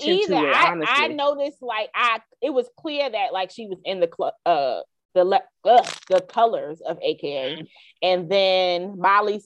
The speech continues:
Speaker 2: she asked Molly if she was going to the meeting.
Speaker 1: Yeah, I heard that. And Molly
Speaker 2: So I
Speaker 1: said she
Speaker 2: heard
Speaker 1: don't have time for that.
Speaker 2: she don't have time for that. And then I kinda just kept it moving. But I don't remember seeing, like,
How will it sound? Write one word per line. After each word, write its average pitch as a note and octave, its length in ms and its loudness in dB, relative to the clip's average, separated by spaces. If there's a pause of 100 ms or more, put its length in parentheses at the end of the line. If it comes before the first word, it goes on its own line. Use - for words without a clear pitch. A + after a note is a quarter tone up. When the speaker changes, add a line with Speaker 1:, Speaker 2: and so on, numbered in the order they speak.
(100)
Speaker 2:
she A3 160 -10
asked F#3+ 320 0
Molly F#3 640 0
if E3 160 -6
she F#3 160 -12
was E3+ 140 -6
going F3 300 -2
to F3+ 120 -4
the F3+ 100 0
meeting. F3+ 540 -8 (100)
Speaker 1:
Yeah, - 80 -20 (240)
I E3 40 -12
heard E3 220 2
that. B2 280 2
And C#3+ 120 -4
Molly D3+ 200 4
Speaker 2:
So - 40 4
I G#3 40 4
Speaker 1:
said G#3 120 6
she D3+ 60 0
Speaker 2:
heard G#3+ 120 2
Speaker 1:
don't D3+ 100 -4
have D3+ 100 -2
time C#3+ 200 -2
for C#3+ 80 -4
that. B2+ 240 -4
Speaker 2:
she B3+ 80 2
don't A3+ 120 6
have G#3+ 200 2
time F#3 200 0
for F3+ 100 0
that. F3 220 2
And F#3 200 0
then G3 140 0
I F#3 100 0
kinda G3 340 -6
just E3+ 280 0
kept F#3 200 -2
it E3 80 -4
moving. F3+ 300 -8
But C3 80 -6
I F#3 140 2
don't A3+ 160 0
remember F#3 420 -2
seeing, F3 680 -8
like, D3+ 240 -6